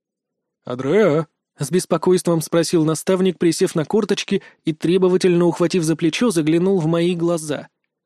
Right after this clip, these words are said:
«Адреа, как ты?» Я слабо улыбнулся. Устал.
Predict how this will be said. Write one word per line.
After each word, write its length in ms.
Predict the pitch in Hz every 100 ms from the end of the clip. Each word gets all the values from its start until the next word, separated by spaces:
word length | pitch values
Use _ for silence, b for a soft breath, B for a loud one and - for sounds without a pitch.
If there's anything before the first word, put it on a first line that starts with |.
| _ _ _ -
«Адреа, 600 | 123 131 165 196 151 - _ _ _ _
как 220 | - 185
ты?» 160 | - - _ _ _ _ _ _ _
Я 200 | 139 156
слабо 280 | 185 175 165
улыбнулся. 760 | 165 165 175 160 131 - - 175 _ _ _ _ _ _ _ _
Устал. 480 | 143 - 143 131